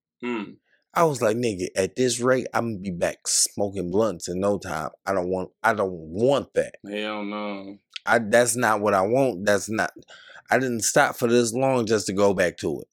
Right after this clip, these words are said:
Speaker 1: Right.
Speaker 2: Just off the simple fact of those edibles, as far as, like, my leg situation,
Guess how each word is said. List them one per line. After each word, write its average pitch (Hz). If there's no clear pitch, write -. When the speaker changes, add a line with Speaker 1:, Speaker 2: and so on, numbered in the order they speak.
Speaker 1:
Right. 101
Speaker 2:
Just 123
off 117
the 110
simple 107
fact 117
of 92
those 113
edibles, 143
as 101
far 135
as, 131
like, 120
my 101
leg 123
situation, 147